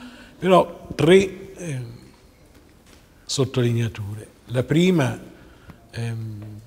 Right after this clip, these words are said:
è la famiglia come comunità. A me piaceva molto la riflessione di Piero Franchini quando diceva: "Con i figli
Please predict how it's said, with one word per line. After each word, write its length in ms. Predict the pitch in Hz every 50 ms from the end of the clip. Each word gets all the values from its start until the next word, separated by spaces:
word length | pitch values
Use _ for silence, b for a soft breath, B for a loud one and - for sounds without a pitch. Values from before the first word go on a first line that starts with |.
| - _ _ - -
è 80 | - 135
la 120 | 131 131
famiglia 520 | - - 127 117 117 117 120 120 113 120 113
come 240 | - - 117 117 110
comunità. 840 | - 113 110 113 113 110 110 104 - - - 104 110 - - - -
A 40 | -
me 140 | 127 135 147
piaceva 440 | 139 - 120 104 - - 123 117 127
molto 720 | 127 135 135 123 113 107 104 - - 113 104 110 - B B B B B B B B B B
la 120 | - 117 113
riflessione 640 | 110 104 - 110 113 104 - - 131 131 131 127
di 100 | 117 110
Piero 320 | 110 - - 120 113 113 113
Franchini 680 | - 123 131 131 131 127 - 120 123 123 123 123 117
quando 420 | 101 - 117 113 113 113 117 113 117
diceva: 720 | 117 117 113 107 - - 120 113 117 107 110 117 117 123 - B B B B B B B B B B B B _ -
"Con 160 | - 131 127
i 80 | 135
figli 560 | 123 - - 117 110 107 110 110 113 113 131